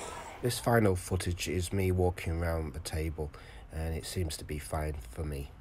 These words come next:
So in conclusion, I think that this gimbal's new firmware setting seems to be okay. Although I did have to auto-tune it and stick the,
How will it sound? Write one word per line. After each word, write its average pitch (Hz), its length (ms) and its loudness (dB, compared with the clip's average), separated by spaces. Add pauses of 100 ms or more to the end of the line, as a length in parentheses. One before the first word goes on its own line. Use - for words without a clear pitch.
(640)
So 135 220 6
in 151 160 10
conclusion, 120 720 6
I 92 120 0
think 180 360 4
that 104 240 4
this 127 200 2
gimbal's 101 880 4
new 113 440 8 (280)
firmware 120 460 8
setting 92 440 2
seems 113 300 2
to - 80 -6
be 95 280 2
okay. 101 480 2 (720)
Although 135 440 12
I 117 180 10
did 143 280 8
have 123 240 0
to 110 520 6
auto-tune 98 580 6
it 87 160 2 (140)
and 95 580 0
stick - 580 -4
the, 95 400 0